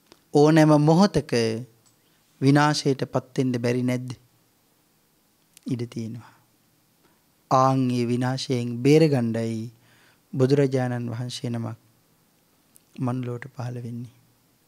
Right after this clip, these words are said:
කෙනෙක්ගේ හදවතේ තියෙන නිවන් දකින්න තියෙන ඕමනාව, ඕනෑම දරුණු මුර්ගයෙක් තරම් වෙච්ච මිනිහෙක්ගේ හිත ඇතුලේ තියෙන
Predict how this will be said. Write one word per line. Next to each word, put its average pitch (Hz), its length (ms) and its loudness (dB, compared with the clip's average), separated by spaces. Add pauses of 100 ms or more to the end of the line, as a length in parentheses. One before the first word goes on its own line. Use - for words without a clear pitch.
(1600)
කෙනෙක්ගේ 208 460 4
හදවතේ 190 580 4
තියෙන 170 320 4
නිවන් 175 340 4
දකින්න 160 380 2
තියෙන 143 280 0
ඕමනාව, 143 520 2 (1400)
ඕනෑම 151 540 6
දරුණු 147 380 2
මුර්ගයෙක් 180 600 4
තරම් 151 280 0
වෙච්ච 135 300 -4
මිනිහෙක්ගේ 139 540 0
හිත 131 180 -6
ඇතුලේ 135 340 -2
තියෙන 123 320 -2